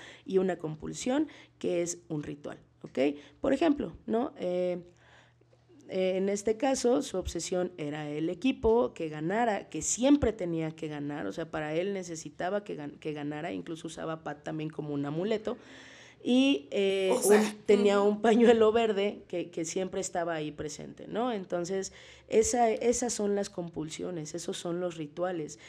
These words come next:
Speaker 1: el tener el pañuelo, el de repente llamar a Pat y decirle, "Es que tú eres el amuleto, tú das buena suerte",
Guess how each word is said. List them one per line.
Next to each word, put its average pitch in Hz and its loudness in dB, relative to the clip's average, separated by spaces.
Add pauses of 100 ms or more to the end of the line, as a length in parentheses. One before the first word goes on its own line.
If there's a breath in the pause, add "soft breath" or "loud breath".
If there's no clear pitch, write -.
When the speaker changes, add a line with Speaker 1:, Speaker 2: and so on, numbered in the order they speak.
(160 loud breath)
Speaker 1:
el 214 -8
tener 175 -4
el 151 -6
pañuelo, 156 -6
el 196 -6
de 208 -6
repente 180 -8
llamar 160 -6
a - -14
Pat 110 -8
y - -4
decirle, 160 -10
"Es 185 -10
que 196 -8
tú 180 -6
eres 170 -8
el 160 -10
amuleto, 147 -10
tú 208 -4
das 196 -4
buena 160 -8
suerte", 156 -12